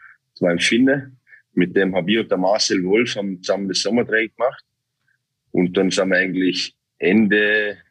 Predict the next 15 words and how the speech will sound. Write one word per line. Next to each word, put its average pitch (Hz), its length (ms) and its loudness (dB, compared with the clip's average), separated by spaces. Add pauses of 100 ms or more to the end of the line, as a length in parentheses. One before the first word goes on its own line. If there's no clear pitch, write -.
(720)
Ende 95 260 -4
Juli 104 360 -2
sind 95 200 -2
wir 95 40 -2
dann 92 100 -4
nach 92 100 -8
Linz 117 260 -4
gereist. 87 380 -4
Und 90 260 -10 (480)
dort 92 200 -2
hab 98 100 0
ich 95 140 0
das 90 80 0
erste 104 240 -2
Mal 101 280 -2